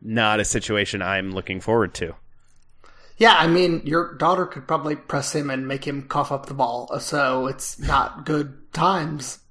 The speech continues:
Speaker 2: for D C United and Jared Jeffrey. Um, and it's still probably five or six games until the, uh, the window opens, and Jared Jeffrey's gonna s-, be, gonna be starting all of those.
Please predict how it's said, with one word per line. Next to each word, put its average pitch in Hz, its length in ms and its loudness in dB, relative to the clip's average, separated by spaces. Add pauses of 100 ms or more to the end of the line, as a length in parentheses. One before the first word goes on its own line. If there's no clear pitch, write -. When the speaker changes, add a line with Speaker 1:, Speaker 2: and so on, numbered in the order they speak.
(260)
Speaker 2:
for 151 460 -2 (520)
D 160 140 -6
C 151 160 -8
United 131 320 -2
and 127 180 -4
Jared 131 300 -2
Jeffrey. 120 360 -6 (480)
Um, 135 640 2 (680)
and 135 560 -2 (280)
it's - 180 -4
still 170 420 4
probably 147 840 0
five 151 280 2
or 147 60 2
six - 320 -2
games 185 720 0
until 170 600 0 (300)
the, 156 420 2 (380)
uh, 131 500 2 (400)
the 143 180 -8
window 151 320 4
opens, 170 640 -2 (340)
and 139 580 -2
Jared 143 260 4
Jeffrey's 147 320 0
gonna 160 140 -4
s-, - 60 -6
be, 143 380 -2
gonna 147 320 0
be 147 100 0
starting 156 340 0
all 160 220 4
of - 100 0
those. 127 520 -4